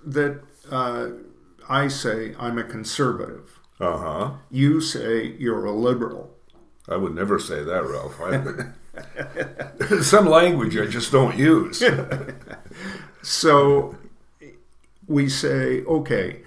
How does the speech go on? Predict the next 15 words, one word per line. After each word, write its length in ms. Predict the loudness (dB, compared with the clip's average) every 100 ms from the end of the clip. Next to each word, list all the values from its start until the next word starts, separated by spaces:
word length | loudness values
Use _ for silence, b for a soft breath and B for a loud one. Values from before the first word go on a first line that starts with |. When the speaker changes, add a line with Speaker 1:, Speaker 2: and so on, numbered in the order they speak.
| b b b b -20 -8
Speaker 1:
we 320 | -2 0 2 2
have 260 | 2 2
a 80 | 0
viewpoint, 800 | 2 2 2 0 -10 -14 -20 -20 _ -6
Speaker 2:
Mm-hmm. 380 | -6 -4 -4 -6 -8 -16 b b b -8
Speaker 1:
and 800 | -2 0 0 -2 -4 -4 -8 -10 -4
we 240 | 0 2
believe 680 | 2 2 4 2 0 -2 -4
that, 300 | -2 -2 -6 -18 -8
uh, 380 | -4 -2 -4 -4
our 260 | 0 0 2
viewpoint 800 | 4 2 2 -2 -2 -4 -8 -6
is 460 | -4 -4 -6 -10
more 380 | -4 4 4 4
correct 680 | 0 -2 0 -4 -8 -14